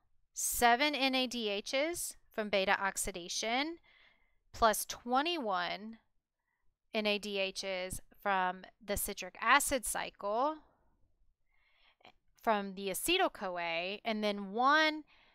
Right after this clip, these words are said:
additional N A D H from succinyl-CoA going through the citric acid cycle. So that's gonna give us a total of twenty-nine N A D Hs.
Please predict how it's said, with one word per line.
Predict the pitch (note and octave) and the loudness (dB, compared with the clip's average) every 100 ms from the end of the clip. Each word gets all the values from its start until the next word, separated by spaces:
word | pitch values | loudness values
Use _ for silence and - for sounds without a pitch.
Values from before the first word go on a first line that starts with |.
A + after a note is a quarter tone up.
| _ | _
additional | - F#3+ B3+ C#4+ C#4+ - C4 A#3 A3 | -10 -4 2 4 2 -2 0 -2 0
N | G#3 | 0
A | G#3 G3+ | 0 -4
D | G3 F#3 | -6 -4
H | F3+ F3+ F3 - - - _ | -4 -2 -6 -8 -10 -12 _
from | - G#3 G3 | 0 0 0
succinyl-CoA | - G3 - - D4 D4 B3 - F#3 F3 E3+ | -4 -4 -2 0 2 2 0 -4 -6 -4 -6
going | F3+ F3+ F3 | -6 -8 -10
through | F3 | -14
the | E3+ | -10
citric | - - - - | -10 -10 -12 -10
acid | F3+ - - | -6 -6 -6
cycle. | - - - G#3 - - _ | -12 -12 -16 -16 -20 -20 _
So | - G#3+ | -6 4
that's | G#3+ A#3 | 4 6
gonna | C#4+ B3+ | 2 0
give | A#3 G#3+ | 2 2
us | G#3 G3 - | 2 -2 -4
a | G3+ | -8
total | - - A3+ C4 B3 F3 G3+ B3 - | -8 -2 2 2 2 -2 -2 -2 -2
of | F#3+ F3+ F#3 - _ | -4 -4 -8 -14 _
twenty-nine | - - A3 A3 A#3 G#3+ F#3+ F3 E3+ G3+ C4+ D#4 _ _ _ _ _ _ A3 | -14 -8 -4 -2 -4 0 0 0 -2 -4 -8 -10 _ _ _ _ _ _ -4
N | G#3 | -2
A | G3+ | -2
D | F#3+ F3+ E3+ | -6 -8 -8
Hs. | - - G#3 C#4+ - - | -8 -8 -8 -6 -8 -10